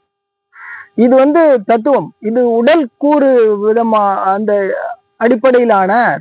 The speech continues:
தத்துவம். இப்ப பாருங்க,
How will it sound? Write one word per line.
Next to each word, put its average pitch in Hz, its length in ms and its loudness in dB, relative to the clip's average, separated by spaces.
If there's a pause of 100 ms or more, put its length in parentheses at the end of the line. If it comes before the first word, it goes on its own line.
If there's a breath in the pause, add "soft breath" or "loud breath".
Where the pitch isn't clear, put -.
தத்துவம். 185 500 -2 (1400)
இப்ப 254 180 2
பாருங்க, 294 640 2